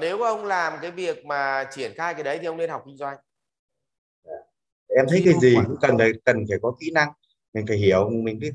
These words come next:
Speaker 2: khoán đi mới chỉ được. Chứ em cứ
Speaker 1: Đúng.
Speaker 2: chỉ trỏ suốt kiểu này, biết thì cũng chẳng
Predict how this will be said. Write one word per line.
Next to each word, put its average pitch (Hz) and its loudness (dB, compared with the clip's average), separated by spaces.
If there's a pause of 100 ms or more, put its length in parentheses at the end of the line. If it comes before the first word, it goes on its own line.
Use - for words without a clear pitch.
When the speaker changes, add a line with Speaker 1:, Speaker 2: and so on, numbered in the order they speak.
Speaker 2:
khoán 165 0
đi 170 2
mới 165 -4
chỉ 202 0
được. 117 0 (420)
Chứ 127 -6
em 151 4
cứ 135 -2
Speaker 1:
Đúng. 170 0
Speaker 2:
chỉ 110 -2
trỏ 101 0
suốt 190 2
kiểu 127 4
này, 127 2 (100)
biết 196 -6
thì 151 -4
cũng 175 -18 (440)
chẳng - -8